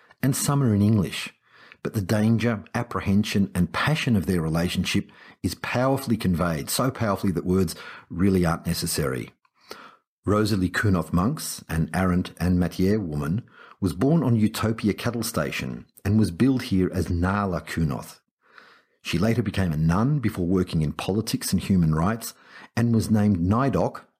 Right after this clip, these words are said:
National Aborigines and Islanders Day Observance Committee, Person of the Year in twenty fifteen. She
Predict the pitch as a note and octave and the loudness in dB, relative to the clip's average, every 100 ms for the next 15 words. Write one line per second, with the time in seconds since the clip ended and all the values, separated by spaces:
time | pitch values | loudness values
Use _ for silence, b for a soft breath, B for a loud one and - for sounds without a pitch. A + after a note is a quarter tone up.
0 | - E2 - E2 D2 F#2 D#2 E2+ E2 E2 | -4 -4 -2 -6 -4 -4 -2 -2 0 0
1 | E2+ E2 E2 E2 F2 F2 E2 D2 C#2+ F2 | 0 0 -2 0 0 2 0 -2 -2 0
2 | E2+ D#2 D2+ F2+ G#2 A2+ A2+ E2+ D2 D2 | 2 0 -2 0 2 0 0 -2 -2 -2
3 | F2+ b b b _ - B2 A#2+ G#2 F2+ | -4 b b b _ 0 0 2 2 2
4 | E2+ D#2 F#2 F#2 F#2 - _ - E2+ - | 0 0 2 2 -2 -10 _ -2 0 0
5 | F2+ - - D#2+ - E2 C#2+ A#1 - B | 0 -2 -6 -4 0 0 0 -6 -14 B
6 | B B B B B B _ _ - - | B B B B B B _ _ -2 2
7 | C3+ | 2